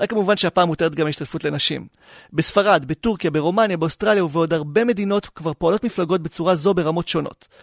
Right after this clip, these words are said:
כמובן שהרעיון לא חף ממורכבויות, כמו עריצות הרוב, נטייה לפופוליזם,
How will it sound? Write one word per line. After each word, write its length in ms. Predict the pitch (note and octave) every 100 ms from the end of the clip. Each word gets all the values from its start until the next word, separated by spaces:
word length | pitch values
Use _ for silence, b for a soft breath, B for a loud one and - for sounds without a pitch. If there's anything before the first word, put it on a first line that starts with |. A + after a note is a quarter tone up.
| B B B B
כמובן 220 | G#3 B3+
שהרעיון 260 | B3 A3+
לא 80 | A3
חף 160 | G3 G3+
ממורכבויות, 760 | G3+ F#3 F3 - E3+ C#4 G#3 -
כמו 260 | E3 D3+
עריצות 340 | D3 D3 F#3 F3
הרוב, 360 | D#3 A#3 F3
נטייה 200 | D#3+ E3+
לפופוליזם, 600 | E3+ E3 E3 F3 A#3 G3